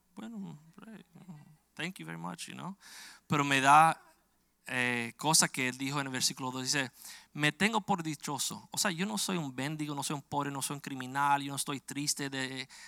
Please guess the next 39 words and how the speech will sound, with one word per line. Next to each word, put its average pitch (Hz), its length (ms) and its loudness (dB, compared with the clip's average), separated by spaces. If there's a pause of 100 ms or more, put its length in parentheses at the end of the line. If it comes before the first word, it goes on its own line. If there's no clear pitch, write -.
(140)
no 139 100 -4
estoy 147 540 2 (180)
lamentando, 143 840 6
no 143 120 2
estoy 147 200 4
aquí 143 180 0
para 139 240 4
traer 139 320 0
chismes, 147 340 -2
por 175 140 2
eso, 202 80 2
sino 233 220 -2 (260)
yo - 80 -6
soy 208 140 0
una 196 60 -4
persona 185 260 -2
súper - 560 -4
dichosa, 117 420 -10
yo 143 80 -6
soy 202 120 -4
una 185 40 -6
persona 185 280 0
alegre, 135 580 0
yo 139 80 -4
soy 190 100 2
una 185 100 -2
persona, 180 480 0 (300)
quisiera 185 380 6
tú 233 160 2
ser 202 160 6
como 147 240 -8
yo 127 400 -6
y 123 100 -8
estás 147 220 -6
delante 170 260 -4
del 151 140 -6
rey 165 180 -8
en 147 140 -16
cadenas. 180 600 -8